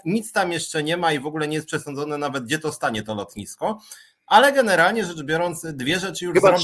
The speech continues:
Speaker 2: trzeci, chyba trzeci plan już zlecono zrealizować,
Speaker 1: Tak.
Speaker 2: chyba z tego, co pamiętam.
Speaker 1: Tak, ale
Speaker 2: Trzeci już
Speaker 1: generalnie
Speaker 2: chyba jest.
Speaker 1: nic tam kompletnie nie ma, poza tym, że kilkaset osób dostaje po dziesięć, dwadzieścia tysięcy pensji. Ja nie wiem, czym oni się generalnie zajmują, ale dostaje dziesięć, dwadzieścia tysięcy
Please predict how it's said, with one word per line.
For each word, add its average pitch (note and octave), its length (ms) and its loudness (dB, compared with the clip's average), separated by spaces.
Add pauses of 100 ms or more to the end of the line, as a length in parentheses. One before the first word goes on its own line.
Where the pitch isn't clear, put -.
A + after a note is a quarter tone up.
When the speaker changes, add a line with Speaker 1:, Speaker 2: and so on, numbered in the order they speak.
(160)
Speaker 2:
trzeci, - 200 -6 (120)
chyba F#3+ 200 6
trzeci G#3+ 380 0
plan G#3 260 6
już C#3 200 6
zlecono B2+ 460 6
zrealizować, A2 600 4
Speaker 1:
Tak. A2 100 6
Speaker 2:
chyba A2 180 2
z - 80 -8
tego, C3+ 200 2
co C3+ 100 -8
pamiętam. G2+ 480 0 (360)
Speaker 1:
Tak, C3+ 180 6
ale - 80 -14
Speaker 2:
Trzeci - 180 8
już A#3+ 80 4
Speaker 1:
generalnie A#3+ 320 2
Speaker 2:
chyba - 120 -2
jest. - 140 -10 (260)
Speaker 1:
nic A#3+ 320 0
tam A3 300 2
kompletnie D#3+ 800 -2
nie G#2+ 180 -2
ma, G#3+ 140 4
poza A3+ 400 0
tym, A3 400 -2
że F3 240 0
kilkaset F#3 720 -2
osób E3 360 -2
dostaje C#3+ 420 -6
po C#3 160 -10
dziesięć, C#3 340 -8
dwadzieścia B2+ 460 -6
tysięcy A#2+ 460 -10
pensji. A#2 380 -4
Ja F3+ 60 -6
nie E3+ 80 -4
wiem, G#2+ 120 -6
czym A2 140 -8
oni G#2+ 120 -4
się G#2+ 120 -10
generalnie G#2 460 -6
zajmują, G#2+ 380 -8
ale G#3 180 0
dostaje C#3 360 -6
dziesięć, B2 260 -10
dwadzieścia A2 400 -8
tysięcy G#2+ 480 -14